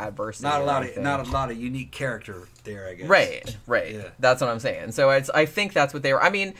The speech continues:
Speaker 1: this is a very, I mean, this was a relatively low budget for a movie of this type.
Speaker 2: Yeah, it doesn't look low budget, though.
Speaker 1: It doesn't look low budget. It's
Speaker 2: No.
Speaker 1: actually, like, really beautiful. The
Speaker 2: Yeah.
Speaker 1: cinematography is really nice.
Speaker 2: Yeah.
Speaker 1: And like I said, I really like the retro-futuristic feel, like a noir feel. It makes it feel very timeless in a way.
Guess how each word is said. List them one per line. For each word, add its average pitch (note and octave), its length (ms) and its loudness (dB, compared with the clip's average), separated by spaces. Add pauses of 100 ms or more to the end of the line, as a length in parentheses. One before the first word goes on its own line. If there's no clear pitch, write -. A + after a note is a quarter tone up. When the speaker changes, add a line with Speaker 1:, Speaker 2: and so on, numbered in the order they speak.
(160)
Speaker 1:
this C4 220 2
is C4+ 160 0
a A#3 60 6
very, F3 420 6
I D#3+ 60 0
mean, F3 200 -2
this F#3 180 -6
was F#3 380 -8
a E3 120 2
relatively D#3+ 720 -2
low C3+ 300 2
budget A2+ 680 -2
for A#2+ 280 0
a A2+ 100 -4
movie B2 380 -6
of G#2 140 -8
this A2 260 -12
type. A2+ 400 -6
Speaker 2:
Yeah, B2+ 200 2
it C3+ 40 -2
doesn't C#3 240 2
look C3 120 -2
low G#2 140 -8
budget, F#2 360 -10
though. - 60 -14
Speaker 1:
It F3 140 2
doesn't A3+ 360 6
look D3 180 2
low C#3 100 4
budget. B2 300 0
It's G2+ 80 -6
Speaker 2:
No. D3 60 6
Speaker 1:
actually, D3 260 2
like, A2+ 180 -2
really A2+ 200 -6
beautiful. G#2+ 340 -6
The G2+ 100 -6
Speaker 2:
Yeah. A2 140 -2
Speaker 1:
cinematography A2 580 -4
is A2+ 140 -8
really G#2+ 240 -2
nice. G2+ 260 -6
Speaker 2:
Yeah. D#3 60 0
Speaker 1:
And D#3 80 0
like E3+ 160 6
I E3 60 6
said, E3 140 6
I C#3+ 60 6
really C#3 300 2
like B2 260 2
the A#2+ 120 -4
retro-futuristic G#2+ 1080 -6
feel, B2 380 -2
like A2 160 0
a A#2 80 -2
noir G#2 320 -2
feel. C#3 220 0
It - 60 -8
makes B2 220 -4
it - 80 -12
feel B2 200 -2
very A2 240 -4
timeless C3 560 -8
in D#3+ 100 -6
a E3+ 60 -6
way. F3+ 260 -4